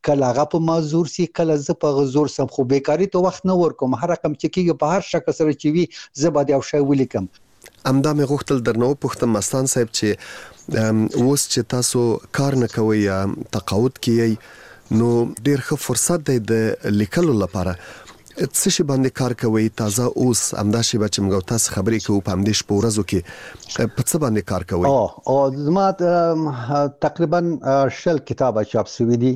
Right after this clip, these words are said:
Speaker 1: چې شعرونه دي، تحقیقي کتاب، ا، آثار دي، او، او د ځینو مقالو مجموعې دي. خو تقریباً، ا، د، په افغانستان کې د تحول او تغییر تر راتګ نه درې میاشتې یا څلور میاشتې مخکې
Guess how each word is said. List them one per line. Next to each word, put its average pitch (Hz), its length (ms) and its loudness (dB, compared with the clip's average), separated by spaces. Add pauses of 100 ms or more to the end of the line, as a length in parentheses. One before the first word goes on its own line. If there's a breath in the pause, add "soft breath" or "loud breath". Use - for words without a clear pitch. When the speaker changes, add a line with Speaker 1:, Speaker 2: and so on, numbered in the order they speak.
(640 soft breath)
Speaker 1:
چې - 180 -2
شعرونه 127 560 2
دي، 113 200 2 (180)
تحقیقي 120 580 -2
کتاب، 117 340 0
ا، 110 360 2
آثار 113 280 0
دي، 104 340 0
او، 104 320 -2
او 101 440 2
د 98 80 0 (120)
ځینو 120 280 2
مقالو 110 600 2
مجموعې 107 540 2
دي. 104 180 2 (500 loud breath)
خو 165 160 2
تقریباً، 165 720 0
ا، 131 160 2
د، 123 200 0 (720)
په 135 140 0
افغانستان 147 560 -2
کې 151 80 0
د 135 100 0
تحول 135 600 0 (100)
او 127 220 2
تغییر 131 380 0
تر 127 180 -4
راتګ 127 400 0
نه 131 120 2
درې 131 300 0 (100)
میاشتې 135 300 0
یا 127 220 4
څلور 127 300 0
میاشتې 127 360 0
مخکې 156 600 0